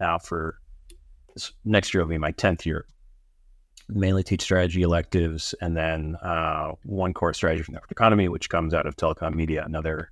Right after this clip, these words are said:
um, clusters, which really focuses on regional economies, and a lot of those, you know, trace their roots to the semiconductor industry being there. So if you're studying a regional economy, you usually have to end up s-, studying the histories of semis,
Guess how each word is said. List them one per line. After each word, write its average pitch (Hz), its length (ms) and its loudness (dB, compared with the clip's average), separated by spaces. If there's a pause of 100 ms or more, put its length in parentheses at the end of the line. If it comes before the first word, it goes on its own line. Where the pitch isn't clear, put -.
(160)
um, 80 340 -4
clusters, 87 640 0 (460)
which 92 240 -2
really 90 180 2
focuses - 480 -6
on 82 160 -2
regional 107 320 6
economies, 80 600 -2
and 92 160 0
a 87 40 0
lot 92 200 6
of 90 80 2
those, 82 420 -2 (320)
you 92 80 -8
know, 76 140 -10
trace - 280 2
their 87 140 2
roots 85 360 -2
to 85 120 -2
the 78 80 -4
semiconductor 82 1000 -2
industry 82 360 -4
being 110 260 2
there. - 180 -14
So - 320 -4 (520)
if 101 120 -6
you're 90 60 0
studying 98 320 4
a - 20 0
regional 85 260 0
economy, 82 340 0
you 82 80 2
usually 85 320 0
have 78 140 2
to 85 80 -4
end 82 120 -2
up 80 80 -6
s-, - 300 -10
studying 85 340 2
the 78 80 -8
histories 82 380 -2
of 85 80 -2
semis, - 480 -2